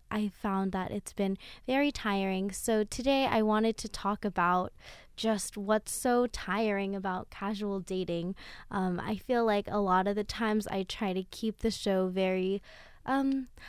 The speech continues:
lighthearted, I guess, and I try to be like, "Oh, like, this is so fun," and, like, you have so many fun experiences, and that's true, but,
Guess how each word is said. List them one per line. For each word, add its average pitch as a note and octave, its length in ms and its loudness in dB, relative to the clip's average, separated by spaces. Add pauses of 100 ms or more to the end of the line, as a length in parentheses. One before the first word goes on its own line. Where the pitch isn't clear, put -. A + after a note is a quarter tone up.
(140)
lighthearted, A#3 840 4
I B3 120 8
guess, B3+ 380 4
and G#3 140 4
I G3 140 2
try G3+ 300 0
to G3+ 100 0
be G3+ 160 0
like, G3 280 0
"Oh, E4 240 8
like, C4+ 240 0
this C4+ 200 -4
is C4 100 -4
so G#3 180 -2
fun," D4 380 0
and, B3 140 2
like, G3 240 -2
you A3+ 100 0
have G#3 240 0
so A3 180 2
many G#3 300 4
fun G3 180 -2
experiences, B3 1040 0 (320)
and B3 260 4
that's C#4+ 320 2
true, F#4+ 440 4 (500)
but, A#3+ 380 6